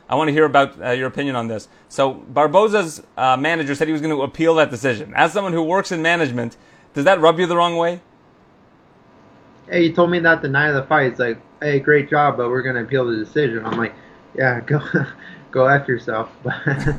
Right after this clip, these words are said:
Speaker 2: you know, I, I mean, you know, it is what it is. You know, that, that's how, that's what fighting is. You know, we're fighting the best guys in the world. You know, there's close fights out there. You know, if you go back and watch the fight,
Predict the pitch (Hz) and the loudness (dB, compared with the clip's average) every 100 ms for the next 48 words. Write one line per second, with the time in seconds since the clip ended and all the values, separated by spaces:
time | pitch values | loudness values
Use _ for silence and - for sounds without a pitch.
0 | - - - 143 139 131 131 - 143 131 | -6 -8 -2 0 2 2 2 2 0 0
1 | 123 - _ _ _ _ - 131 131 131 | -4 -14 _ _ _ _ -6 -4 0 2
2 | 127 - - _ _ _ 170 175 147 147 | 0 -2 -18 _ _ _ 2 4 4 2
3 | 131 147 135 113 120 123 123 127 - 127 | 4 2 2 0 -8 -6 -6 -6 -6 -6
4 | 135 151 131 135 139 143 135 - 131 120 | -4 -2 -2 0 -2 -2 -6 -2 -2 -2
5 | 127 131 107 113 113 123 123 123 - - | -6 -6 -6 -8 -6 -4 -4 -8 -16 -20
6 | - 127 120 139 143 135 123 131 - 131 | -12 -8 -2 2 2 2 0 0 2 0
7 | 117 123 117 117 135 135 135 - - 113 | 0 -4 -4 0 2 2 -2 -8 -14 -4
8 | 131 131 139 139 143 139 - 143 123 - | -2 2 2 2 2 2 2 2 2 0
9 | 110 104 107 107 - 107 110 113 113 - | -6 -4 -2 -4 -6 -8 -4 -2 -4 -4
10 | 120 113 - 123 120 123 123 120 123 - | -6 -4 2 2 4 2 2 -2 -2 -4
11 | 117 123 123 127 | -8 -2 -2 -2